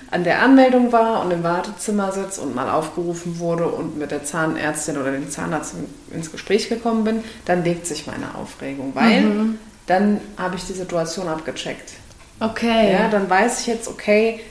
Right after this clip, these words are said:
Speaker 1: wie verhalten sich die verschiedenen Personen in der Situation, was wird von mir erwartet. Also ich habe jetzt die ersten Signale der Erwartung des anderen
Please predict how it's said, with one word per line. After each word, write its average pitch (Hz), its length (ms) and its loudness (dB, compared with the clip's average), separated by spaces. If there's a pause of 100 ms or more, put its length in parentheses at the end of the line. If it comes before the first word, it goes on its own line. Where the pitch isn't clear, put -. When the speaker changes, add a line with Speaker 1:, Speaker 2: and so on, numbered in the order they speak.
(100)
Speaker 1:
wie 202 120 2
verhalten 214 580 4
sich 220 300 -2
die 202 100 -6
verschiedenen 202 720 -2
Personen 196 480 0
in 190 220 -4
der 185 140 2
Situation, 175 760 0
was 185 240 -2
wird 202 140 0
von 190 200 -8
mir 185 160 -6
erwartet. 202 580 2
Also 160 180 -2
ich - 160 -10
habe 185 160 -6
jetzt - 180 -8
die 180 80 -2
ersten 196 320 -4
Signale 202 720 -2 (580)
der 185 180 -2
Erwartung 175 540 -2
des 175 160 -4
anderen 180 480 -6